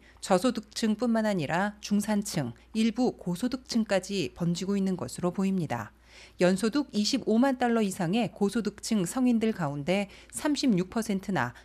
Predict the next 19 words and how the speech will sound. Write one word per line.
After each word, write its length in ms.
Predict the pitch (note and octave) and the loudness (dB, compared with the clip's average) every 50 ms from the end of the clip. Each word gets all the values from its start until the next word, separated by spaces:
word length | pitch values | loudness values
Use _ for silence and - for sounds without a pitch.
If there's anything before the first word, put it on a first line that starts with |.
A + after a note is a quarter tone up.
| - | -6
물가 300 | - F3+ G3+ G3+ A3 G3+ | -4 -2 0 0 0 -2
급등에 400 | - F#3+ - - F3+ E3+ F3 F3+ | -2 -4 -4 -2 -2 0 0 0
따른 400 | F3 - D3 D3 F#3 A3 A#3+ A#3 - | 0 0 -2 0 2 2 0 0 -2
실질 460 | - - - D4+ C#4+ - C#4+ C4+ B3+ | -6 -2 -2 -2 -2 0 -2 -2 -2
소득 340 | - - A3+ A3 B3+ B3 - | -2 -4 -4 -2 -4 -4 -4
감소로 600 | - E3+ D3+ D#3 - - D#3+ D#3+ G3+ G3 D#3 - | -4 -4 -4 -4 -4 -4 -2 0 0 0 0 0
어려움을 420 | - D#3+ E3+ G#3 G#3 G3+ G3 G3+ G3 | 0 0 2 2 2 2 0 0 0
겪고 280 | F#3 F3+ F3 - F3+ | -2 -4 -2 -2 -2
있다고 480 | D#3 - - - A#2 A#2+ - E3+ F#3+ F#3+ | -4 -4 -4 -6 -6 -4 -2 -4 -4 -2
토로했습니다. 800 | - B3 B3 B3+ A#3 - - - - A#2+ A#2+ - B2 A2+ A#2 - _ - - - - - - - - | -2 -2 0 0 0 0 -2 -4 -6 -6 -6 -4 -6 -6 -8 -10 _ -20 -20 -20 -20 -20 -18 -4 0
이는 380 | F#3+ G#3 A3+ C4 B3 C#3 A#2+ - | 4 6 6 6 6 4 0 0
전달의 420 | - G3+ F#3+ F#3+ F#3+ G#3 G#3 B3+ | 2 2 2 4 4 2 2 2
삼십 360 | C4 - - E4 - F4 - | 2 0 -2 -2 0 -2 0
퍼센트에서 840 | - D4 C#4+ - B3+ A3+ - - F#3+ C#3+ C#3 - - G#3+ B3 B3 B3 - - - | 0 0 2 2 2 0 2 0 0 0 0 2 2 2 2 2 -2 -8 -16 -12
한 220 | - - D4+ C#4+ | -4 -2 0 2
달 100 | - C#4 | 4 4
만에 380 | C4 A3 F3+ E3 G3+ B3 A#3+ - | 4 4 4 4 4 2 2 2
육 180 | - F#3+ G#3 - | 0 0 -2 -2
포인트나 600 | - - C4+ B3 G3+ E3+ - - D#3+ E3+ G3+ G#3+ | -2 0 2 2 2 0 -2 -2 0 0 0 0